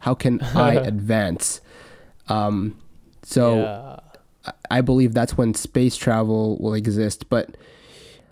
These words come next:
Speaker 1: I don't know. The thing about turquoise, it's that they're content, and if we use the, uh, Garden of Eden as the utopia, why, I think the turquoise would believe that, why would I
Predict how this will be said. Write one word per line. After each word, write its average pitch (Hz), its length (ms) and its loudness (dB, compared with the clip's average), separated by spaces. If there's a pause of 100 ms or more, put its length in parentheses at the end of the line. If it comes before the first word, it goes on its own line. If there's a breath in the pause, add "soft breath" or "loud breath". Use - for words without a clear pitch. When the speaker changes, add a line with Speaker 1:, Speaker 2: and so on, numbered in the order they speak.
Speaker 1:
I 151 100 2
don't 165 80 6
know. 151 260 6
The 143 260 4
thing 170 200 2
about 156 220 2
turquoise, 147 340 4
it's - 200 -2
that 120 300 2
they're 127 140 2
content, 123 640 2 (100)
and 127 120 2
if 117 80 -2
we 127 80 4
use 131 540 4
the, 123 440 0 (380)
uh, 117 200 2 (280)
Garden 131 260 4
of 113 140 2
Eden 120 280 2
as 107 200 -2
the 117 100 0
utopia, 120 800 0 (300)
why, 135 580 2 (840)
I 127 120 -2
think 143 420 2
the 139 140 6
turquoise 135 400 2
would 120 160 0
believe 113 260 2
that, 107 160 -2
why 113 260 2
would 127 200 4
I 113 380 0